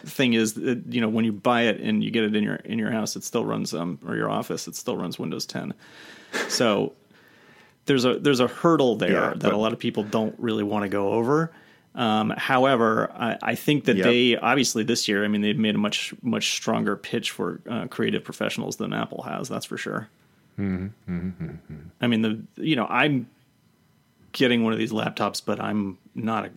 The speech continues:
Speaker 1: you know, I'm not somebody who does development work. I'm not somebody who does video production or website production.
Speaker 3: Oh, we've
Speaker 1: I, I
Speaker 3: noticed.
Speaker 1: click, I click and I type. That's what I do.
Speaker 3: <laughs> I, uh, speaking of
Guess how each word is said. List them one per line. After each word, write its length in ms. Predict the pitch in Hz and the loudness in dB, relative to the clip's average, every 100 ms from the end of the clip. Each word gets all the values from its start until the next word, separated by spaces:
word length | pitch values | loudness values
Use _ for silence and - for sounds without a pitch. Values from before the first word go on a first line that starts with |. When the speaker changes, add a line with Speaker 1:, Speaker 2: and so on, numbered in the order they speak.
| - | -14
Speaker 1:
you 100 | 131 | -10
know, 240 | 101 87 - | -8 -10 -8
I'm 140 | 123 | -4
not 300 | 120 113 - - _ | -2 -2 -4 -14 _
somebody 360 | - 117 110 107 | -6 -2 -2 -2
who 100 | 110 | -2
does 380 | 113 113 110 | -2 -4 -6
development 480 | - - 165 156 156 | -4 2 2 2 0
work. 260 | 147 139 135 | 0 0 0
I'm 80 | 120 | -2
not 180 | 110 | -2
somebody 300 | - 120 113 | -2 -2 -2
who 140 | 101 107 | -2 -2
does 380 | 113 117 117 - | -2 -2 -4 -8
video 640 | - 127 117 117 110 104 - _ | -12 -4 0 0 0 -2 -4 _
production 600 | - 120 117 - 110 104 | -2 0 0 -2 0 -2
or 420 | 95 104 104 107 104 | -2 -2 -2 -2 0
website 440 | 120 123 - 110 | 0 0 -2 -4
production. 580 | - 104 104 - 101 - - - | -4 -6 -4 -4 -4 -6 -10 0
Speaker 3:
Oh, 140 | - 120 | 4 6
we've 260 | 117 131 | 6 6
Speaker 1:
I, 120 | 123 143 | 6 6
I 40 | |
Speaker 3:
noticed. 120 | 151 | 4
Speaker 1:
click, 300 | - 165 - - | 4 4 2 2
I 120 | - | 4
click 380 | - - 143 143 | 4 4 4 4
and 100 | 120 | 4
I 60 | 113 | 2
type. 380 | - 110 - - - - - - - - - - - - | 2 -2 -4 -14 -20 -20 -20 -4 -2 -2 -2 -6 -4 0
That's 200 | 117 - | 0 2
what 100 | 107 | 0
I 60 | |
do. 640 | 107 - 104 - - 190 120 156 - - | 0 -2 -4 -10 -4 2 2 2 -4 -6
Speaker 3:
<laughs> 200 | - - | -4 2
I, 260 | 135 139 | 4 6
uh, 800 | 139 131 127 117 - - - 160 | 6 6 4 0 -8 -16 0 2
speaking 360 | 151 - 175 185 | 4 4 6 6
of 260 | 143 110 | 4 2